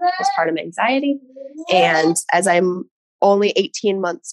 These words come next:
postpartum from my most recent child, I still have the lingering effects of that. And, and really going through the process of realizing that it was a problem. I didn't go in and get diagnosed until after I had my second daughter.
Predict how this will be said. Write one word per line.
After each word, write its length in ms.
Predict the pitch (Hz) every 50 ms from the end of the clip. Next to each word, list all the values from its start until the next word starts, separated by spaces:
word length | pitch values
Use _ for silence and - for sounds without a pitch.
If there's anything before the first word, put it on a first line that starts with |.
| - -
postpartum 560 | 190 190 - - 190 170 165 160 165 180 -
from 180 | - 165 170
my 140 | 160 147 151
most 260 | 165 - - - - -
recent 280 | 220 226 - 247 -
child, 440 | - - - 202 196 185 185 180 - -
I 260 | - 180 175 175 175 175
still 340 | - - - - 175 175 - -
have 180 | 170 175 175 175
the 80 | 175
lingering 360 | 170 170 165 160 165 165 160 160
effects 340 | - _ 202 220 214 - -
of 120 | 269 277
that. 240 | - 233 233 240 - - - - - _ _ _ _ _ _ _ _ _ _ _
And, 540 | - 185 175 170 170 165 165 165 170 170 175 - - - _ _ _ _ _ -
and 140 | - 214 233
really 180 | 254 277 302 262
going 320 | 240 240 220 202 202 220
through 160 | 214 - 226
the 80 | 208 190
process 520 | - - 170 170 175 - - 170 170 - - -
of 440 | - 165 165 165 165 160 160 156 165 - _ _ _ _ _ _ _ _
realizing 800 | 175 196 247 277 302 285 233 196 180 175 170 - 165 165 170 175
that 120 | 170 165 160
it 100 | 160 -
was 120 | 180 175
a 40 | 165
problem. 480 | - _ - 147 156 - 175 139 143 - -
I 140 | 160 170 185
didn't 280 | 202 214 233 220 -
go 180 | - 196 180 175
in 140 | 165 160 160
and 120 | 160 160
get 180 | 170 160 - -
diagnosed 720 | 160 156 156 151 - 170 190 202 208 202 214 - - -
until 240 | 175 175 - - 156 - 156
after 220 | 160 - - 165
I 40 | 165
had 180 | 170 165 160 160
my 100 | 160 -
second 400 | - - - 170 - 185 175 175
daughter. 420 | - 156 156 156 151 147 147 -